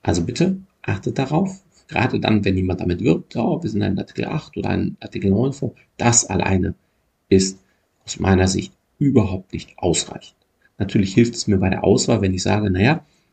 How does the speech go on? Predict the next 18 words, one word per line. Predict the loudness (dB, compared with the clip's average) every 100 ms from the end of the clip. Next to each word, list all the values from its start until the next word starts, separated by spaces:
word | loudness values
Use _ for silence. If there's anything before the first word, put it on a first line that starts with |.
| _
welche | 0 2 4 2 -2 _ _ _ _
Fondsmanager, | -2 0 2 0 0 -2 0
E | 2
T | 2 0
Fs | -4 -6 -10 _ _ -8
gibt | -8 -8
es | -10 -2
denn, | -2 0
die | 0 0 -2
nachhaltig | -4 -2 0 -2 -2 -4 -8
nach | -4
meinen | 2 4 4
Zielen | 2 -2 -2 -2 -4
und | -4 -2
Wünschen | -4 -4 -4
investieren?" | -2 -2 -2 0 0 -2 -8 -20 _ _ _ _ _ _
Und | -4 -2 0
dann | 2 2